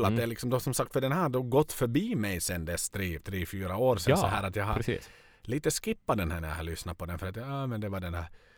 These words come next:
Speaker 1: mhm, ja, ja, den satt sig aldrig. Och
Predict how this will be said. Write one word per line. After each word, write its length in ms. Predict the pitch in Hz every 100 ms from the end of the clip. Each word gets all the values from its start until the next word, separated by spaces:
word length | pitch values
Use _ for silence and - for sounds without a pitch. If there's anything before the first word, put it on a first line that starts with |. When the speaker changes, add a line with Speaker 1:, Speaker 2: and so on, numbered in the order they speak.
| - -
Speaker 1:
mhm, 480 | 87 78 82 135 143
ja, 160 | 123 117
ja, 120 | 95
den 380 | 82 98 113 110
satt 240 | - 143
sig 180 | - 131
aldrig. 380 | 120 95 76 - - -
Och 80 | -